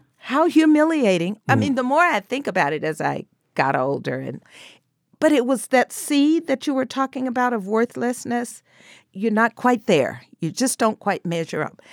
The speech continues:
Speaker 1: So Willie and I looked at each other, and, I mean, that's the kind of stuff that makes you wanna open up the floor. And crawl in. Guess what I got in that class? I got an F. So on my transcript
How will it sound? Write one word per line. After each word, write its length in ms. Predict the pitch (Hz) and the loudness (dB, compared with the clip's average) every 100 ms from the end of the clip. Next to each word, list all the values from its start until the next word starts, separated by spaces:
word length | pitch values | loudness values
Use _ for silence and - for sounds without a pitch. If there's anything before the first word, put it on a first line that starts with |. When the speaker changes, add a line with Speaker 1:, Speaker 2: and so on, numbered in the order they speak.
| - | -20
Speaker 1:
So 340 | - 277 262 240 | -6 2 4 2
Willie 520 | 220 208 262 381 403 | 0 0 2 2 0
and 120 | 277 202 | 0 -2
I 100 | 190 | -2
looked 340 | 196 208 - | -4 -8 -6
at 120 | 208 | -4
each 240 | 190 175 185 | -4 -4 -2
other, 340 | 170 160 85 | -2 -2 -2
and, 180 | 95 - | -2 -4
I 100 | - | -4
mean, 280 | 330 240 220 | 0 2 2
that's 220 | 240 247 | 0 -2
the 100 | - | -6
kind 180 | - 208 | -4 -2
of 80 | 175 | -2
stuff 280 | - 175 - | -4 -6 -4
that 120 | 170 | -4
makes 280 | 160 156 - | -4 -4 -4
you 60 | |
wanna 220 | 165 160 - | -2 -2 -2
open 280 | 165 160 160 | -4 -2 -2
up 120 | - - | -4 -10
the 60 | - | -12
floor. 500 | - 254 277 101 - - - - - - _ - | -2 0 0 -2 -6 -16 -18 -18 -18 -20 _ -6
And 180 | 190 170 | -6 -4
crawl 360 | 190 151 147 | 0 0 2
in. 380 | 214 285 147 165 _ _ _ _ _ _ _ _ _ - - - _ - | 0 0 -2 -6 _ _ _ _ _ _ _ _ _ -20 -20 -20 _ -4
Guess 220 | 214 214 | -2 0
what 120 | 190 | 0
I 80 | 170 | 0
got 200 | 165 147 | 0 -2
in 120 | 143 | -4
that 180 | - - | -8 -12
class? 580 | - 131 - 135 - _ _ _ _ _ _ _ _ _ _ _ _ _ _ _ _ | -8 -8 -8 -18 -20 _ _ _ _ _ _ _ _ _ _ _ _ _ _ _ _
I 80 | 262 | -2
got 160 | 277 175 | 2 2
an 60 | - | 2
F. 440 | 165 117 - - - _ _ _ _ _ _ _ _ _ _ _ | -2 -2 -8 -20 -20 _ _ _ _ _ _ _ _ _ _ _
So 200 | - 214 | -2 2
on 160 | 214 240 | 4 4
my 160 | 226 175 | 2 -2
transcript 1080 | - - 269 320 - - - - - - | -4 -2 0 0 -4 -10 -10 -12 -20 -20